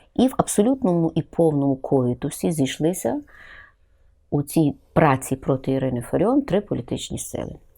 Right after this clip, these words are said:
Європейська солідарність, неважко здогадатися, яку очолює Барига Порошенко, друг Путіна.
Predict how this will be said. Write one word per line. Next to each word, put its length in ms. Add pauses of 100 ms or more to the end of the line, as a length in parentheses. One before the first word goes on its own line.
(120)
Європейська 540
солідарність, 800 (380)
неважко 420
здогадатися, 680
яку 320
очолює 420
Барига 340
Порошенко, 720 (840)
друг 360
Путіна. 520